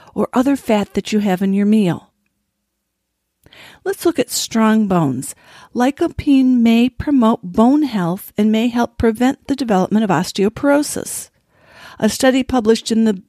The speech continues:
Journal of Bone Mineral Research found that participants with higher levels of lycopene in their blood were less likely to experience hip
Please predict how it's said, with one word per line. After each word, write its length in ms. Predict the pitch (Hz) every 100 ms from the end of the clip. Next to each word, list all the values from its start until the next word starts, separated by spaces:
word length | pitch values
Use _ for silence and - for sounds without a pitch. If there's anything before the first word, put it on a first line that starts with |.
| -
Journal 400 | 226 233 226 190
of 220 | 180 180
Bone 300 | 208 233 240
Mineral 400 | 240 233 226 202
Research 560 | 196 196 - 185 - - _ - - -
found 180 | 233 226
that 100 | -
participants 640 | 254 - 269 254 254 233
with 160 | 226 - _ _ _
higher 380 | - 240 254 294
levels 360 | 285 277 269 262
of 80 |
lycopene 480 | 247 262 247 247 254
in 80 | 247
their 120 | 240
blood 460 | 226 269 262 190 233 _ _ _ _ -
were 160 | 208
less 540 | 208 214 277 339 - 240
likely 400 | 214 - 208 202
to 80 |
experience 720 | 190 - - 220 214 185 190
hip 340 | - 247 -